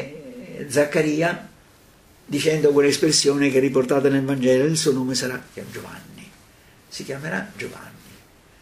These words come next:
E poi il silenzio, e poi l'avvenimento della circoncisione,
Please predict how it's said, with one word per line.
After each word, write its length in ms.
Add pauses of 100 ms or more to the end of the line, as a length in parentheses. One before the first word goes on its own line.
(260)
E 40
poi 320
il 80
silenzio, 640
e 20
poi 220
l'avvenimento 640
della 180
circoncisione, 960